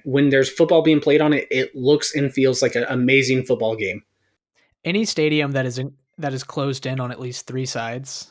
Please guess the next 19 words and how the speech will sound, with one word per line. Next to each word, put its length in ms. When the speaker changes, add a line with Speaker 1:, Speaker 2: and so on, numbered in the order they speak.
Speaker 2:
uh, 420
I'm 160
in 120
fan 280
of. 200
And 260
that 180
one's 160
Speaker 1:
Yep. 80
Speaker 2:
cool 120
'cause 160
it's, 180
it's 220
dug 260
down 300
into 160
the 80
ground, 360
so 280